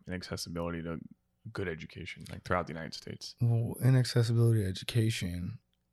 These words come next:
Speaker 2: The thing about what we're talking about, like, the thing before, it's like people are inherently, um, weaker or stronger and stuff like that.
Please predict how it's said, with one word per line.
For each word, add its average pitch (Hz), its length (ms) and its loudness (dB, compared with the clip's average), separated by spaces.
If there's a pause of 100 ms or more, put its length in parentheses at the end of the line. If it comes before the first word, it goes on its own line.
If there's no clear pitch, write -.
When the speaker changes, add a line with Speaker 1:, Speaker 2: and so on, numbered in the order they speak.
(180)
Speaker 2:
The 120 120 8
thing 139 260 6
about 120 400 4
what 110 80 0
we're 113 80 4
talking 110 260 4
about, 104 300 0
like, 95 240 -4 (500)
the 110 60 -10
thing 110 180 4
before, 92 480 0
it's - 140 -2
like 95 160 -2 (360)
people 110 320 2
are 98 120 4
inherently, 92 1040 2 (520)
um, 95 540 2 (420)
weaker 101 480 4
or 98 60 -6
stronger 92 460 -4
and 85 100 -6
stuff 92 240 -8
like 78 180 -6
that. 80 200 -8